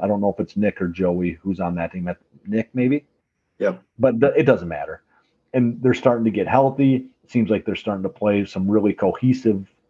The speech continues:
Speaker 1: football. And, like, they could be a dangerous team in the playoffs, sadly enough, even with a dope as a head coach. So, and my number one team with the most momentum is the Packers.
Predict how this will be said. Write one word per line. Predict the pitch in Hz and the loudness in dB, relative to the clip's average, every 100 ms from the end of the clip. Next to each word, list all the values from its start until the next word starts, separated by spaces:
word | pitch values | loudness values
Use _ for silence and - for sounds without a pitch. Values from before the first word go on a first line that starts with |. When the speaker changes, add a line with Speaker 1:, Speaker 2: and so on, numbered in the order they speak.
| _ _ _ _ | _ _ _ _
Speaker 1:
football. | 139 139 151 156 156 _ _ _ _ _ _ _ _ _ _ | 0 2 2 2 -4 _ _ _ _ _ _ _ _ _ _
And, | 117 113 101 92 - _ _ _ _ _ _ _ _ _ _ _ _ - | 2 2 2 -4 -8 _ _ _ _ _ _ _ _ _ _ _ _ -4
like, | 98 - _ _ _ _ _ _ _ _ _ _ _ _ _ _ _ _ _ | -2 -2 _ _ _ _ _ _ _ _ _ _ _ _ _ _ _ _ _
they | 131 | 2
could | 127 131 | 4 6
be | 131 | 6
a | 113 | 6
dangerous | 110 113 104 95 | 4 4 4 0
team | - 95 | -2 -4
in | 87 | -4
the | |
playoffs, | - 87 80 76 - _ _ | -6 -4 -4 -6 -12 _ _
sadly | _ 107 92 82 | _ 0 0 0
enough, | 76 65 - _ _ _ _ | -10 -14 -20 _ _ _ _
even | 104 107 110 | 0 2 2
with | 98 | 2
a | 101 | 0
dope | 95 117 95 - | 0 0 -2 -2
as | 82 | -8
a | 80 | -6
head | 85 76 | -8 -10
coach. | - - - - _ _ _ - _ _ | -14 -20 -20 -20 _ _ _ -20 _ _
So, | - 113 104 101 98 - - _ _ | 0 4 6 4 4 -2 -8 _ _
and | 110 | 0
my | 104 104 | 2 4
number | 107 120 117 | 4 4 4
one | 113 117 113 | 4 4 4
team | 110 120 113 | 2 2 2
with | 104 | 0
the | - | 0
most | 104 110 104 | 4 4 4
momentum | 113 107 110 110 | 0 2 2 2
is | 98 85 | -2 -6
the | |
Packers. | 80 107 107 107 110 | -4 0 0 0 -2